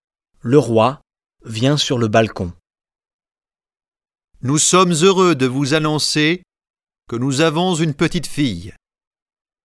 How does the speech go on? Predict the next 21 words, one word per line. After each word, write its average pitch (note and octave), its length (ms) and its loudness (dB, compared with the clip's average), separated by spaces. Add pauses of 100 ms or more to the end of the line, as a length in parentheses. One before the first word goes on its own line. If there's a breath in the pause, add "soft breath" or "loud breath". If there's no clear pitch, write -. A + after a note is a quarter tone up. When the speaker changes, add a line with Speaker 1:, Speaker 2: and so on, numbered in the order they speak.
(160)
Speaker 2:
Elle B2+ 180 0
s'appelle D#3 540 0
Aurore. C#3 720 0 (1300)
Demain, D3+ 600 2 (1040)
tout G3+ 180 2
le G#3+ 80 2
monde G3 360 2
est E3+ 160 -2
invité D3 340 0
à C3 40 2
la C3 120 0
fête, - 560 -6 (240)
ici, C#3 520 0
au C#3+ 120 4
château. C#3+ 580 0 (1300)
Speaker 1:
Le A2 220 -2
roi A#2+ 420 2 (260)
rentre C3 520 2
dans A#2 120 0
le A2+ 100 0
château. G#2+ 400 -4